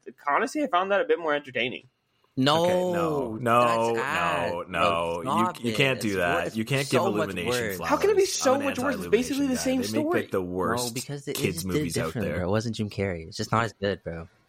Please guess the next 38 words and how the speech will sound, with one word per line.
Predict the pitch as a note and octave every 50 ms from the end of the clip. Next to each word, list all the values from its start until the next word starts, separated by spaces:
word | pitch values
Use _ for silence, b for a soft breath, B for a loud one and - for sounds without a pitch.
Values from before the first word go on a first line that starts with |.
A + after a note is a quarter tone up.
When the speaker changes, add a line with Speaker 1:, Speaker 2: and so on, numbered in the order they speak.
| _ _ _ _ _ _ _ _ _ _ _ _ _ _ _ _ _ _ _ _ _ - -
Speaker 1:
Oh, | F#3
I | D3+ B2+ C#3+ D#3+
don't | F3 D#3+ C3 A#2
know | G#2+ F#2 F#2
about | F2+ F2 F2+ G2+ - -
that. | G#2 G2+ F#2 C#2
Yeah, | A2+ A#2 A2+ A2+ G#2+ -
uh, | C#3 C#3+ C#3
maybe | C#3 D3 F3 G3 G#3+
I'm, | G#3 G3+ D#3 D3 -
I'm | C#3+ F3+ A3
also | A#3+ A#3+ A#3 F#3+
not | D#3+ C3+ B2
a | A#2+
big | A#2 A2+ -
Christmas | - A#2+ G#2 - - A2 G#2 -
movie | G#2 G#2 G2 G2+ G2+
guy. | G2 G2+ F#2+ G2 G#2 A2 A2+
There's | C3 D#3 F3+
a | E3+
couple | - C3+ A2+ - - A#2
growing | A2 G2+ G#2 G2+ G#2 G#2
up | G#2 G2+ -
that | A2 G#2
I, | G2
like, | G2 G2 F#2+ F#2+ -
were, | E2 E2
thought | - A#2+ G#2+ G2+
were | G2+
decent. | G2+ G2+ G#2+ A2 - B2 A#2 B2
Like, | G#2+ G2+ - b b b b b b
I'll | - D#3+ E3
say | - C#3 A#2+ -
it. | -
I | B2+ F3+
think | G3 D#3+ -
Elf | - G3+ G#3 -
sucks. | - - - - E2 - - - -